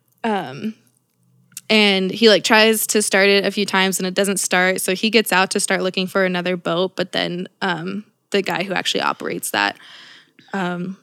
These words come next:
boat gets it to start again. But it was just kind of, like, eerie how, like, they're,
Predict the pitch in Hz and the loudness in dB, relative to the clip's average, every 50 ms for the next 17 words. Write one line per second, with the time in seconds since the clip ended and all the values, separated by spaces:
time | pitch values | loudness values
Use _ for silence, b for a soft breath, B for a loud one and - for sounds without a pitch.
0 | - - 208 185 202 180 180 180 180 - - - 185 170 - 180 175 - - 175 | -18 -18 -6 -4 -2 0 0 -2 -4 -4 -6 -6 -6 -4 -6 -8 -8 -8 -8 -6
1 | 170 - - 185 165 170 170 180 196 202 208 220 240 233 b b b b b - | -6 -6 -8 -10 -10 -10 -8 -4 -2 0 2 2 0 0 b b b b b 0
2 | 214 214 214 208 226 233 - - 247 220 214 196 196 190 - - 202 190 190 196 | 2 4 4 4 2 2 2 4 4 4 4 4 2 0 0 -2 0 0 2 2
3 | 214 214 208 196 190 185 185 180 185 - - 196 196 196 | 2 2 2 0 0 -2 -2 -4 -4 -2 -2 0 0 -2